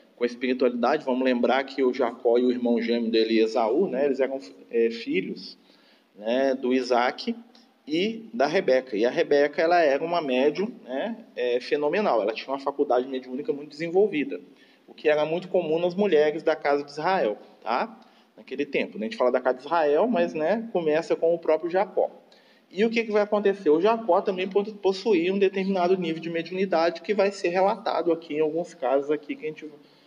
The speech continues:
que a gente já viu, né? Principalmente na primeira vez que ele tem a visão da escada, né?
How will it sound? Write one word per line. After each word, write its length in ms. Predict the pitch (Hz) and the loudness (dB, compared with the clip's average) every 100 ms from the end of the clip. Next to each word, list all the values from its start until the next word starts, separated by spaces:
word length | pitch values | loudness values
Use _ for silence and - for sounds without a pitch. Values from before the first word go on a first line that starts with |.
| _ | _
que 120 | - | -6
a 20 | |
gente 160 | 131 131 | -4 0
já 140 | 165 | 0
viu, 320 | 180 160 285 - | 2 2 0 -2
né? 160 | 135 220 | -2 -2
Principalmente 680 | - 170 165 147 143 147 | -2 -4 -2 0 0 -4
na 80 | - | -6
primeira 360 | - 143 135 143 | -4 0 4 4
vez 260 | 120 123 | 4 2
que 100 | - | 2
ele 80 | 120 | -2
tem 140 | 127 127 | 0 0
a 40 | |
visão 260 | 123 120 120 | 0 -2 0
da 100 | 143 | 0
escada, 580 | 147 - 139 156 247 - - - | 0 -2 0 2 -2 -4 -16 -12
né? 220 | - 175 | -8 -8